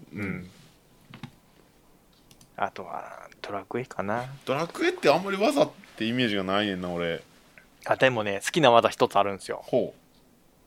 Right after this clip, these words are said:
Speaker 1: ハッスルダンス。
Speaker 2: あー、大事。
Speaker 1: 大事よね。あの、やっぱ衝撃あったよ。あの、ハッスルダンスってど-、あの、みんな知らん？技の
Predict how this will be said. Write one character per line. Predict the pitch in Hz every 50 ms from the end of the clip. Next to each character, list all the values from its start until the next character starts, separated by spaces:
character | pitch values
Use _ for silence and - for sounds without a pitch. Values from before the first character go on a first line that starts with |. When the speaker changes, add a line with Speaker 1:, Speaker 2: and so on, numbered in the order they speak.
| _ _ _
Speaker 1:
ハ | - - 127
ッ |
ス | - - - 120
ル | 110
ダ | 107 98 95
ン | -
ス。 | - - - - - _ - -
Speaker 2:
あ | 120 107 107 101 104 110 117 123 127 127 131 131 131 131 135 139 139 143 147
ー、 | 139
大 | 143 135 135 143 156 160
事。 | 147 131 135 143 143 143 143 143 135 135 - - _ _ _ _ _ _ _ -
Speaker 1:
大 | 120 120 120 107
事 | 98
よ | 95 92
ね。 | 104 117 127 _ _ _ _ _ _ _ - - - _ _ _ _ _ _ _ _ _ _ _ _ _ -
あ | - 117
の、 | 117 107 107 104 98 98 95 92 92 - - _ _ _ _ _ _ _ _ _ _ _ _ _ _ _
や | - -
っ | -
ぱ | -
衝 | - - 147 151 151
撃 | 156 165 - - 127
あ | 117
っ | -
た | - - 131
よ。 | 113 110
あ | 113
の、 | 110 -
ハ | - 135
ッ | 127
ス | - - 139
ル | 131 131
ダ | 131 175 185
ン | 165
ス | 143 147
っ | 131
て | - 123 117
ど-、 | 117 127 -
あ | 120
の、 | 117 117 117 113 113 113 104
み | 117 139 170 214
ん |
な | 214 120 107 -
知 | - - 180
ら | 175 156
ん？ | 113 101 104
技 | 117 120 117 120 117 113
の | 113 110 110 110 110 -